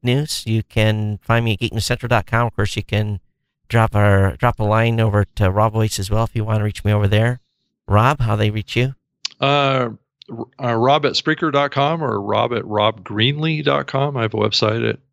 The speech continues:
Speaker 2: um, Rob Greenlee dot com and on Twitter, um, at Rob Greenlee, and that's with two E's.
Speaker 1: So, Rob, next week is, uh, Christmas Eve,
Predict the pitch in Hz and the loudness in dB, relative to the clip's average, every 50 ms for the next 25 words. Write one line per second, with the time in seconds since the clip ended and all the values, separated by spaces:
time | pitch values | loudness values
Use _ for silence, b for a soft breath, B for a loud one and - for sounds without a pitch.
0 | _ - 113 107 104 104 101 101 - _ _ - - _ _ _ - 117 104 107 | _ -10 -8 -6 -6 -8 -8 -12 -16 _ _ -20 -20 _ _ _ -4 -2 0 0
1 | 104 104 113 110 110 117 113 107 110 110 107 - - 110 110 120 127 120 110 101 | 2 2 2 2 4 2 2 2 2 -2 -2 -2 -2 -2 -2 -2 -2 -4 -6 -6
2 | 95 98 98 95 117 120 135 143 135 - 123 117 113 127 - - - _ _ _ | -6 -8 -8 -4 -2 0 0 0 2 2 2 2 2 0 -2 -4 -10 _ _ _
3 | _ 107 110 107 104 104 104 104 107 110 110 110 - _ 180 - _ - 120 107 | _ -2 0 0 -2 -4 -8 -6 -4 -2 -2 -2 -4 _ -18 -20 _ -12 -8 -6
4 | 104 107 107 107 113 110 110 113 120 131 139 131 110 101 101 - - - 104 - | -6 -6 -6 -2 0 0 0 0 0 0 0 0 -2 -4 -6 -6 -6 -8 -6 -2
5 | - 120 120 156 180 160 131 - - - B B B B B - - - - 135 | -2 0 0 0 0 -2 -4 -6 -12 -16 B B B B B -12 -8 -2 0 0
6 | 131 117 120 135 143 147 143 139 139 156 - - - - 156 156 151 139 - - | 0 2 2 2 2 2 2 2 0 0 0 0 -2 -2 0 -2 -2 -4 -6 -4
7 | - 131 135 135 135 127 113 123 135 127 123 123 120 120 117 117 113 110 110 107 | -2 0 2 2 2 0 -2 0 2 2 4 4 4 4 4 4 4 4 2 0
8 | - _ _ - 135 - - 127 110 - - - 123 113 104 98 92 92 92 92 | -2 _ _ -2 -2 -2 -2 -2 -2 -2 -2 -4 -4 -2 0 0 0 0 0 0